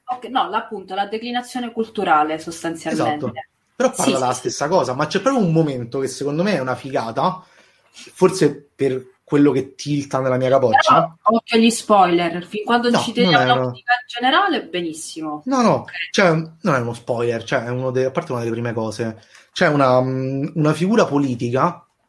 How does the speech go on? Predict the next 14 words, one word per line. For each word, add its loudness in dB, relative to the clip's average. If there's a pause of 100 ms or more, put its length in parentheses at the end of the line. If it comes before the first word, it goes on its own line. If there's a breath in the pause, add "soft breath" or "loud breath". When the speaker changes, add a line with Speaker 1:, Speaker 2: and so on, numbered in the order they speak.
Speaker 2:
no? -2 (880)
Che 2
praticamente 4
il -4
suo -2
discorso -2
è: 0
"Voi 2
votatemi, 0
io 0
risolvo -2
tutti -6
i -6
problemi", -8